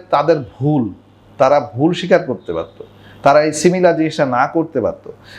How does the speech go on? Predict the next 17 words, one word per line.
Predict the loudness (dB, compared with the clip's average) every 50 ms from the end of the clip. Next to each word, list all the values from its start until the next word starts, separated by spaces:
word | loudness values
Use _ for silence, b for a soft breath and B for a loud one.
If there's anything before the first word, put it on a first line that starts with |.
| B B 2
বা | 4 4
এই | 4 4 2
জিনিসটা | 2 0 0 2 2 2
করে | 2 2 0 0 0 0
তারা | 2 0 0 0 0
আমাদের | 0 0 -2 -4 -4 -4
দেশের | -6 -6 -4 -4 -6
উপরে | -4 -2 -2 -2 -2 -2
যে | -2 -2 -4
কর্তৃত্ব, | -2 -2 -2 -2 -2 -2 -6 -6 -4 -4 -2 -2 -2
সেই | 0 0 0 0
জিনিসটার | 0 -2 -4 -2 0 -2 -2 0
থেকে | 0 -2 0
বিরত | 0 2 2 2 2 2 0
থাকতে | -2 -4 -6 -8 -6 -6 -6
পারত, | -6 -6 -6 -8
তা | -6 -2 -2 -2